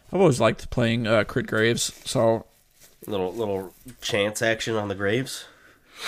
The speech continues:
Speaker 1: Yeah, I
Speaker 2: All
Speaker 1: like
Speaker 2: right.
Speaker 1: that. I like that.
Speaker 2: All right, coming up next, we got Kalista. Uh, attack damage growth increased, passive ceremony duration decreased. Kalista now forced to channel. Okay. So,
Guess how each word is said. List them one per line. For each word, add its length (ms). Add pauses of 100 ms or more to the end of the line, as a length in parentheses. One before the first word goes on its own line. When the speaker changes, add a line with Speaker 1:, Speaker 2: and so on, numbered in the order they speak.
(200)
Speaker 1:
Yeah, 300 (280)
I 60
Speaker 2:
All 20
Speaker 1:
like 120
Speaker 2:
right. 100
Speaker 1:
that. 200
I 60
like 220
that. 220 (1400)
Speaker 2:
All 80
right, 300
coming 160
up 80
next, 200
we 40
got 160
Kalista. 720 (400)
Uh, 240
attack 320
damage 300
growth 260
increased, 500
passive 540
ceremony 580
duration 580
decreased. 760
Kalista 320
now 140
forced 340
to 60
channel. 360 (340)
Okay. 360 (420)
So, 420